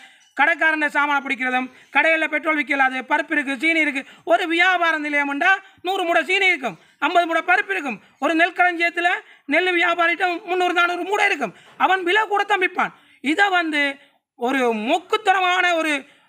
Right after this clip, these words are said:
அ, செயலை செய்கிறார்கள் இந்த அரசாங்கமும் இந்த அரசாங்கத்தோடு செயல்படும் அரசு நிறுவனங்களும். தயவு செய்து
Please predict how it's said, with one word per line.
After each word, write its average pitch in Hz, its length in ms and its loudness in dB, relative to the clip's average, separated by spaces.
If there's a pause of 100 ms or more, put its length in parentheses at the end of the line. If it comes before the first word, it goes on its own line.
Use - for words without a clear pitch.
(140)
அ, 233 500 -2 (180)
செயலை 339 380 2 (120)
செய்கிறார்கள் 302 560 -2 (240)
இந்த 277 180 0
அரசாங்கமும் 294 680 0 (140)
இந்த 285 180 0
அரசாங்கத்தோடு 302 580 0
செயல்படும் 285 500 0
அரசு 302 320 0
நிறுவனங்களும். 262 560 -2 (260)
தயவு 339 360 2
செய்து 247 400 -2